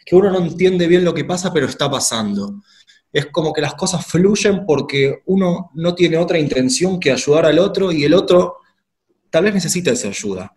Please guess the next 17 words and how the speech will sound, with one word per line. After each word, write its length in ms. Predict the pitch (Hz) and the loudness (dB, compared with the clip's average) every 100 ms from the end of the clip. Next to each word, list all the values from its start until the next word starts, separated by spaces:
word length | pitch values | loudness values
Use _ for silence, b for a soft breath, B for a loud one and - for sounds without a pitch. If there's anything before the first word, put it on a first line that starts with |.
| B B B B B | B B B B B
Si 160 | - 139 | -6 0
bien, 320 | 160 190 185 | 2 2 -2
eh, 220 | - 131 120 | -4 0 2
a 60 | |
veces 220 | 131 156 170 | 2 0 0
es 80 | |
un 80 | 160 | 0
poco 160 | 156 160 | 0 0
complicado 640 | 135 117 120 190 170 123 | -2 -2 -2 2 4 4
aceptar 500 | 107 - - 147 135 | 0 -4 -2 -2 0
que 140 | - 127 | -2 -2
otro 200 | 139 123 | -2 -2
te 100 | 123 | 0
dé 40 | |
una 160 | 131 120 | 0 2
mano 260 | 143 139 | 2 0
porque 540 | 117 117 113 110 117 | 0 -2 -2 -4 -8